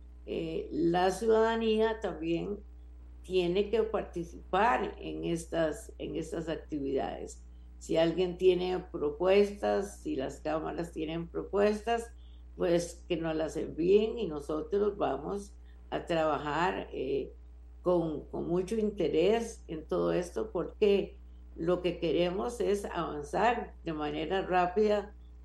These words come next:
porque no podemos sostener ya un país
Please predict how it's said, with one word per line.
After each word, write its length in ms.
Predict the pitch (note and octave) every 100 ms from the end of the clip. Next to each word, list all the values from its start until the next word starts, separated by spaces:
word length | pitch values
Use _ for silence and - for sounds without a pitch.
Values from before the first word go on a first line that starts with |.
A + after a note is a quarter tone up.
| -
porque 240 | - F#3
no 240 | E3+ G3
podemos 480 | A#3 A3+ G3 G#3 A#3
sostener 680 | A#3+ G3 - D3+ D#3+ G3 G3+
ya 440 | G#3 F#3+ G3+ A3 G#3+
un 240 | - E3+ E3+
país 600 | A#3+ A3+ G3+ G3+ A3+ A#3